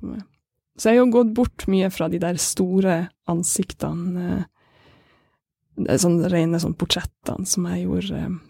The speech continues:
helt i begynnelsen. Men jeg jobber jo fortsatt veldig stort, og kanskje mer fokus på hele, altså hvordan jeg kan bruke mennesket som historieforteller. Jeg er veldig opptatt av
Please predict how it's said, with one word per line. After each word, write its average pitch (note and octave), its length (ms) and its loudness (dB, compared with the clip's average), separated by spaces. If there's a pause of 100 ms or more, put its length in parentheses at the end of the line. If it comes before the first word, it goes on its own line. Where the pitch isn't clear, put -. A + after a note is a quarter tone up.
helt F#3 160 -8
i F#3 40 -8
begynnelsen. G3+ 520 0
Men G3 120 4
jeg G#3 140 6
jobber A3 160 6
jo - 80 -6
fortsatt - 320 -4
veldig E3+ 140 -6
stort, C4 360 -2
og F#3 80 -2
kanskje G3+ 240 2
mer G3 380 0 (1400)
fokus G3+ 420 2
på F3+ 160 -4
hele, F3+ 460 2 (340)
altså F#3+ 180 -2
hvordan - 240 -2
jeg F#3 60 -4
kan F3+ 120 2
bruke G#3+ 360 6
mennesket D#3+ 460 -2
som E3+ 380 -4
historieforteller. F3 760 -6
Jeg F#3 160 -6
er F#3+ 80 6
veldig G3 160 6
opptatt G3 300 -2
av E3 260 -4